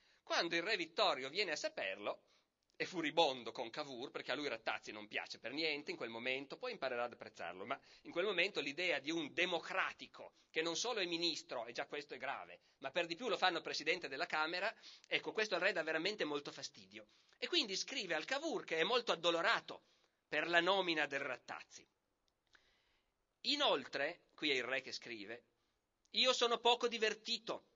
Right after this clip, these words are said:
di vedere costantemente delle divergenze d'opinione nel ministero, e che un ministro abbia cercato questa nomina, la quale non sarà da tutti ben capita,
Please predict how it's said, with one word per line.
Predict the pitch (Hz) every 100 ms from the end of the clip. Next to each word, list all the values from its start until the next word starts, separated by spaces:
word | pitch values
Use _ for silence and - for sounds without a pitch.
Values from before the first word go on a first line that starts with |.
| _ _ _
di | 180
vedere | 202 208 220 208
costantemente | 202 - 208 202 196 202 208 196
delle | 185 180
divergenze | 175 175 170 175 175 175
d'opinione | 165 170 156 156 156
nel | 147 143
ministero, | 143 135 - 135 123 113 98 - _ _ _ _ _ _ -
e | 131
che | 196
un | 220
ministro | 220 247 294 - 220
abbia | 202 190
cercato | 196 - 240 220
questa | 214 190 190
nomina, | 202 254 233 190 139 _ -
la | 160
quale | 214 240 214
non | 208 202
sarà | 214 208 220
da | 180
tutti | - 165 160
ben | 151 143
capita, | 139 - 135 - 101